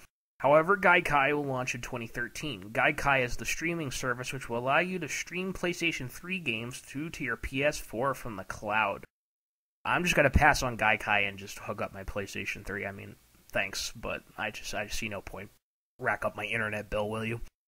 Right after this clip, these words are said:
Cloud gaming will be available in the future in twenty fourteen, according to Sony. Now, where the company really shines is their strong support for indie gamers, and this is critical that they're supporting this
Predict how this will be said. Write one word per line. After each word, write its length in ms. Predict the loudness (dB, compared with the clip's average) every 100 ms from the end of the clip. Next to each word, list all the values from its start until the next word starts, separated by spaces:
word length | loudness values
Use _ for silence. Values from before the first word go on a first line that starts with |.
| _ _ _
Cloud 320 | 6 10 10 8
gaming 320 | 2 2 2
will 80 | 2
be 140 | 2
available 640 | 4 8 8 8 4 2 -2
in 120 | -2
the 60 | -2
future 480 | 2 2 2 0 -2
in 80 | -4
twenty 320 | -2 0 0
fourteen, 540 | 2 0 0 -4 -4
according 360 | -2 -2 -2 -2
to 80 | -2
Sony. 440 | 0 0 0 -6 -14 _ _ _
Now, 320 | 6 6 6 0
where 120 | 2
the 80 | 6
company 340 | 6 6 4
really 260 | 4 6 6
shines 420 | 6 2 2 0
is 120 | -2
their 120 | -2 0
strong 420 | 2 8 8 6
support 440 | 0 4 6 6
for 120 | 0 -4
indie 280 | -4 -2
gamers, 380 | -2 -4 -4 -6
and 120 | -4
this 160 | -4 -4
is 220 | -4 -8 -14 _ _ _ _
critical 440 | 8 8 8 2
that 180 | -2 -2
they're 140 | -4
supporting 600 | -4 -4 -2 0 0 -2
this 300 | -6 -6 -8